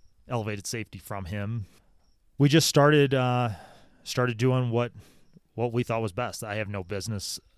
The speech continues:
uh, I have no background in, in business. Um, Nate served in the Navy as an officer and has a business degree, which has been, you know, both those skill sets have been beneficial for us for sure. Um, he's also an Ironman.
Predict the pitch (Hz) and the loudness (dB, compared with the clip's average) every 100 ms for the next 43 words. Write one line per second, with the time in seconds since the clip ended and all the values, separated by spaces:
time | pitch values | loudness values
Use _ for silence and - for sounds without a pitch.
0 | _ 123 107 101 131 135 85 107 - 123 | _ -6 -4 0 0 0 0 -4 -2 -4
1 | 120 135 - 113 107 101 95 85 _ - | -4 -6 -8 -6 -6 -6 -8 -10 _ -10
2 | 101 104 113 123 - - - _ _ 113 | -8 -6 -6 -8 -8 -10 -14 _ _ -12
3 | 98 87 85 95 98 _ _ _ _ 120 | -10 -10 -10 -10 -12 _ _ _ _ -8
4 | 117 113 117 _ - - - - _ _ | -4 -4 -6 _ -20 -20 -20 -20 _ _
5 | _ _ - - 131 120 113 110 113 117 | _ _ 0 4 4 2 -2 -2 -2 -2
6 | 107 104 104 - - 110 117 110 - 101 | -2 -4 -6 -4 -4 -4 -6 -12 -12 -10
7 | 95 95 98 101 101 98 95 98 107 120 | -8 -8 -6 -6 -8 -10 -10 -8 -8 -10
8 | - _ _ _ _ _ _ - 95 92 | -14 _ _ _ _ _ _ -12 -10 -10
9 | - 95 87 80 78 _ - 120 85 82 | -10 -10 -10 -14 -18 _ -20 -16 -14 -6
10 | 110 - 95 - 107 98 104 95 101 95 | -6 -6 -10 -8 -8 -8 -8 -8 -10 -10
11 | 92 95 - 101 101 - 90 101 - - | -10 -10 -10 -10 -10 -12 -10 -8 -8 -10
12 | 90 - 92 123 - _ - 117 95 92 | -14 -10 -10 -10 -14 _ -18 -14 -12 -10
13 | 92 98 92 - 92 92 92 92 95 107 | -10 -8 -8 -10 -10 -12 -12 -10 -8 -10